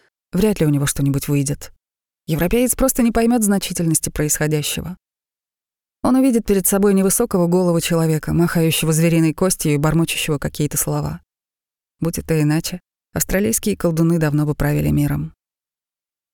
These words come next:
Все известные случаи зомбификации той же природы.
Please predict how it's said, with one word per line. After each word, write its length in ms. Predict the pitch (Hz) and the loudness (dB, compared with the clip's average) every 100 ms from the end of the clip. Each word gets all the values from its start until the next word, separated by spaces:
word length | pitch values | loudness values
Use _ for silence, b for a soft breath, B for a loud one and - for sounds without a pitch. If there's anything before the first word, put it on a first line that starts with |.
| _ _ _ _ _ _ | _ _ _ _ _ _
Все 300 | - - 254 | -2 2 2
известные 440 | 208 208 208 190 180 | 4 2 2 0 0
случаи 360 | 202 196 180 | 0 0 0
зомбификации 880 | 165 170 170 180 - 226 - 180 160 | 2 2 0 -2 -2 -2 0 0 -2
той 300 | - 185 180 | -2 0 2
же 100 | 165 | 0
природы. 500 | - 160 151 147 | 0 0 0 -2